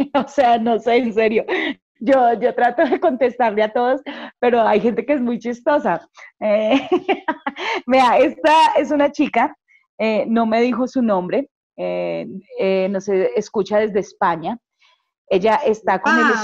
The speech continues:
Speaker 1: esposo, ponga cuidado, lleva casada con el esposo ocho años.
Speaker 2: Ujú.
Speaker 1: ¿Listo? Hasta ahí todo normal. Ella dice, "Chicas, me ha empezado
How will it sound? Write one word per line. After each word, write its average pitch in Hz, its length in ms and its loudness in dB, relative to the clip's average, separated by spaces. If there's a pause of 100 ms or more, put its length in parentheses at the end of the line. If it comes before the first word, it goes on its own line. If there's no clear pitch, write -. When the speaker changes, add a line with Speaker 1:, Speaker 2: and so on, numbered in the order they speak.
Speaker 1:
esposo, 208 480 -2 (540)
ponga 220 340 -2
cuidado, 180 400 0 (100)
lleva 214 360 2
casada 190 440 0
con 233 160 -6
el 214 140 -4
esposo 208 880 -4
ocho 196 400 -2
años. - 540 -8 (840)
Speaker 2:
Ujú. 220 140 -12
Speaker 1:
¿Listo? 233 400 -2 (120)
Hasta 208 260 -2
ahí 208 220 2
todo 214 180 4
normal. 185 480 -2 (600)
Ella 240 260 4
dice, 240 440 0 (960)
"Chicas, 214 460 -2 (140)
me 240 440 2
ha 269 260 2 (240)
empezado 247 1120 0